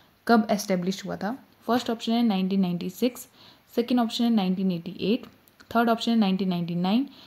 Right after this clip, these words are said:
या फोर्थ ऑप्शन है टू थाउजेंड। तो इसका जो हमारे पास राइट आंसर हो जाएगा वो हो जाएगा ऑप्शन नंबर सेकंड,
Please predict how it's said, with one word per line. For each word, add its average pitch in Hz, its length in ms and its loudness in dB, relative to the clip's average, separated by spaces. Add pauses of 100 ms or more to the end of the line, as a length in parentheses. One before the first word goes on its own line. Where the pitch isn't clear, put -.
(280)
या 208 60 0
फोर्थ 220 320 0
ऑप्शन 196 260 -2
है 269 160 0 (120)
टू 220 100 2
थाउजेंड। 185 420 -6 (140)
तो 214 60 -8
इसका 247 260 -2
जो 285 80 4
हमारे 220 160 4
पास 202 100 -4
राइट 190 240 0
आंसर 190 240 -2
हो 185 80 0
जाएगा 175 220 -4
वो 202 140 -2
हो 185 80 0
जाएगा 170 240 -6
ऑप्शन 180 220 -8
नंबर 175 160 -4
सेकंड, 233 340 -2